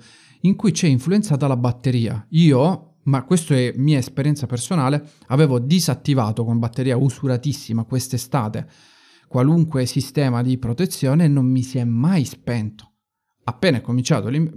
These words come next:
in realtà non ho aspettato, ma, eh, l'inverno prima, con il calo della temperatura, e tutti noi quella tematica lì uscì fuori che era autunno. Perché era un proble-,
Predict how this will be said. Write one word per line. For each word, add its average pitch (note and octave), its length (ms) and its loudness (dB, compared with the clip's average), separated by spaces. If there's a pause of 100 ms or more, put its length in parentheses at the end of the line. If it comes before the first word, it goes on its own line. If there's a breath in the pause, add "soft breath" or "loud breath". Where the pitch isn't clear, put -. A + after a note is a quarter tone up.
in D3+ 160 2
realtà F3 280 4
non F3+ 160 4
ho D3 60 4
aspettato, C#3 840 0 (380 loud breath)
ma, C#3 440 2
eh, B2+ 500 0
l'inverno D#3+ 360 0
prima, F#3 300 0
con E3+ 180 0
il C3 140 0
calo C3 260 -2
della C3+ 220 -2
temperatura, F3+ 840 -2
e D#3+ 160 0
tutti B3+ 320 -2
noi B2+ 340 2
quella D#3 380 2
tematica C#3 560 -2
lì A2+ 460 -4
uscì E3 320 0
fuori B2 440 -4
che D#3+ 120 -4
era B2 100 -2
autunno. A2+ 560 -4 (1200)
Perché A3+ 480 2
era C3 200 2
un B2+ 340 2
proble-, D#3 420 0